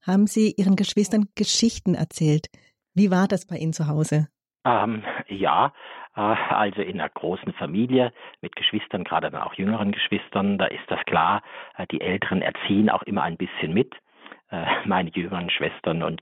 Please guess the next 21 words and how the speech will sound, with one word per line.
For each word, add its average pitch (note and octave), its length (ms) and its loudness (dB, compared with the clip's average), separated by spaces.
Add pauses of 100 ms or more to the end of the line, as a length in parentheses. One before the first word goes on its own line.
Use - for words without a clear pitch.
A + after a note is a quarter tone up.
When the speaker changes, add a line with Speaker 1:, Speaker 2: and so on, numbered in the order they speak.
(120)
Speaker 2:
äh, F2 120 0
Brüder F#2+ 420 0 (320)
werden D#2+ 220 -2
das E2+ 200 -2
vielleicht F2+ 220 0
ein F2 140 -2
bisschen - 320 -8
kritischer G#2+ 460 -2
sehen, F#2+ 260 2
aber, E2 320 -2 (420)
äh, E2 720 -2
da - 80 -6
ist - 180 -10
man E2 160 -4
halt D2+ 180 -4
auch - 360 -6 (100)
mit F#2+ 180 2
eingespannt, G#2+ 760 0
also F#2+ 180 -12
etwa - 240 -6
abends, G#3 500 0